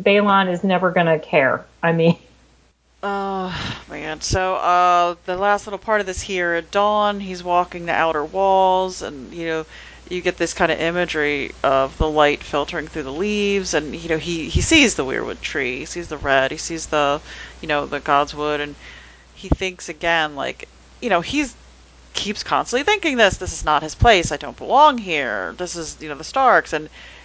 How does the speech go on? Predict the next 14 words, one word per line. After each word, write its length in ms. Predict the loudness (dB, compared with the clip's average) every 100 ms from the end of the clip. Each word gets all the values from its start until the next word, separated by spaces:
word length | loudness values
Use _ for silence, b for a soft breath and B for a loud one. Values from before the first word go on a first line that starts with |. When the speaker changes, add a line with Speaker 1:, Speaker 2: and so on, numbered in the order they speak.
| -4
Speaker 2:
you 60 |
know, 220 | 0 0 -2 -8
I 40 |
should 280 | -8 -6 -6
have 160 | -6 -2
went 160 | -2
with 140 | 0 -2
Asha," 720 | 2 4 2 0 -4 -4 -6 -8
and 400 | 0 2 2 0
his 540 | -4 -12 -10 -10 -14 -12
gaze 360 | -2 0 0 -4
reaches 440 | -10 -8 -8 -10
the 100 | -8 -6
Miller's 480 | -2 -2 -4 -6